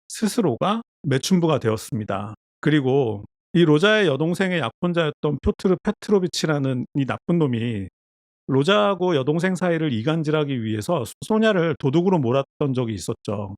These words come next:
그런데 그때 그 순간에도 소냐는 아무런 저항도 하지 않았어요. 저항을 하지 않은 게 아니라 저항을 하지 못했어요. 그러니까 소냐는 리자베타가 로자가 도끼로 얼굴을 내려칠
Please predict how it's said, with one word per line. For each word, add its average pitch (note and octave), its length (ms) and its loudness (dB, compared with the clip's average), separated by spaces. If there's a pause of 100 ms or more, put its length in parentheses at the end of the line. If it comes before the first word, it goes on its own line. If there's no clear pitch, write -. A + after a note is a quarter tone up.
그런데 C3+ 320 -2
그때 - 400 -4
그 - 80 -10
순간에도 D#3+ 560 2
소냐는 E3+ 580 -2 (500)
아무런 G#3+ 400 6
저항도 C3+ 380 -2
하지 A2+ 180 -4
않았어요. F#2+ 440 -8 (340)
저항을 F3+ 420 2
하지 A3+ 360 -2
않은 E3+ 380 -2
게 G3+ 80 0
아니라 A#2 520 -4
저항을 D#3+ 500 0
하지 F3 180 0
못했어요. A#2+ 640 0 (260)
그러니까 D3 140 -4
소냐는 G#3 580 2 (180)
리자베타가 D3+ 880 0 (120)
로자가 D#3 520 2
도끼로 F3+ 500 2
얼굴을 C3+ 440 0
내려칠 C3+ 340 -2